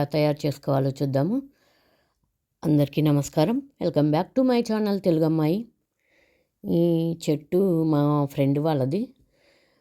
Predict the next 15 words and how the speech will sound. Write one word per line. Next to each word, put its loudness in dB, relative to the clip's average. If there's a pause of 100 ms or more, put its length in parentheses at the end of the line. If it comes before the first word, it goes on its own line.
(180)
అయితే -2 (100)
మేము 0 (540)
జామ్ 2 (140)
చేసుకుందామని -2
చెప్పేసి -2 (260)
ఈ 2 (140)
కలర్ 0 (100)
వచ్చేంత -2
వరకు, -2 (120)
కొంచెం -2 (100)
పెద్ద 0
కాయలు 2
అయ్యేంత 0
వరకు -4 (420)
ఉంచాము. 2